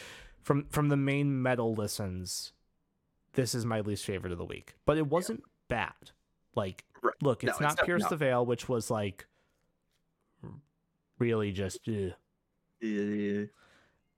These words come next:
Speaker 2: Yeah.
Speaker 1: Okay. So we have two more. We have Half
Speaker 2: Sure.
Speaker 1: Me and Soma. And it's a debut album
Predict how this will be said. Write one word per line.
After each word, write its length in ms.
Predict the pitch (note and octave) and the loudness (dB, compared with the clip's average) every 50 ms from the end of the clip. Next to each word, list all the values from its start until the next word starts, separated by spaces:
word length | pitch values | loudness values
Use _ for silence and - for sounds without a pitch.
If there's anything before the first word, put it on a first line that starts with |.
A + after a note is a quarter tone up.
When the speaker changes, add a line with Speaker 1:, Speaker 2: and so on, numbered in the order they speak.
| _ _ _ _ _ _ _ _ - | _ _ _ _ _ _ _ _ 2
Speaker 2:
Yeah. 100 | - D#3 | 4 4
Speaker 1:
Okay. 160 | C#3+ C3+ G#2 - - _ _ _ _ _ _ _ _ _ _ - _ - - - - - - - - - - _ - | 4 4 0 -4 -8 _ _ _ _ _ _ _ _ _ _ -20 _ -20 -20 -20 -20 -20 -20 -20 -20 -20 -20 _ -6
So 140 | - - D#3+ | -2 0 2
we 120 | D#3+ E3+ | 2 4
have 440 | F3 F3+ F3+ F3 F3 - - - - _ _ - | 4 4 4 4 2 0 -6 -20 -20 _ _ 0
two 160 | - A3+ A3 | 2 2 4
more. 240 | F3 B2+ - - - _ _ _ _ _ _ _ _ _ _ _ _ _ _ _ _ _ _ - | 2 0 -2 -4 -14 _ _ _ _ _ _ _ _ _ _ _ _ _ _ _ _ _ _ -2
We 100 | B2 A#2+ | 0 2
have 320 | A#2+ A#2 A#2 - - - _ _ | 2 2 0 -2 -6 -16 _ _
Half 380 | - - - - G#3 A3 A#3+ A#3+ | -6 -2 4 6 8 8 8 8
Speaker 2:
Sure. 120 | A#3+ B2+ A#2+ | 6 4 2
Speaker 1:
Me 420 | A#2+ F#2+ F2+ E2 - C#3+ D#3 E3 _ _ _ _ _ _ _ _ _ _ _ - | 2 0 -4 -6 -6 -6 -8 -8 _ _ _ _ _ _ _ _ _ _ _ -4
and 240 | B2 A#2+ B2 B2 A2+ | -2 0 0 0 -2
Soma. 520 | - - - F3+ E3+ C#3+ G2+ E2+ - - _ _ _ _ _ _ _ - | 0 2 4 4 4 4 2 -2 -8 -10 _ _ _ _ _ _ _ -10
And 240 | A#2+ A2 G#2 G2+ | -6 -4 -4 -2
it's 200 | G#2 G#2+ - - | -2 -4 -2 -2
a 60 | A#2+ G2+ | -4 -4
debut 640 | F2 - A2 C#3+ F3 F#3+ E3 E3+ E3+ E3+ E3+ F3 - | -2 -2 -2 -2 -2 -2 -4 -4 -2 0 0 0 0
album 420 | - A2 F#2+ F2 F2 G#2 B2 D#3+ | -2 -2 -2 -2 -2 -2 -4 -4